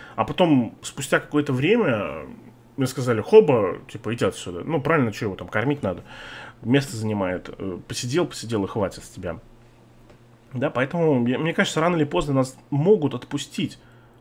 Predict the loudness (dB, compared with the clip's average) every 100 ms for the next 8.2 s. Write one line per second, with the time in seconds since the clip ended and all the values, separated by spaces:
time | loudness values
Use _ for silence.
0 | _ -20 -20 -20 -16 -16 -18 -12 -2 0
1 | 2 0 -2 -2 -6 -8 -16 -20 -20 -20
2 | -20 -20 -20 -14 -10 -10 -12 -14 -18 -20
3 | -20 -20 _ -20 -20 -20 -20 -20 _ -14
4 | -12 -10 -12 -10 -6 -4 -4 -6 -10 -6
5 | -6 -6 -12 -20 -20 -20 -20 -20 -20 -20
6 | -20 -20 -20 -20 -12 -8 -4 -2 -2 -4
7 | -2 -4 -2 -4 -4 -8 -10 -10 -14 -16
8 | -20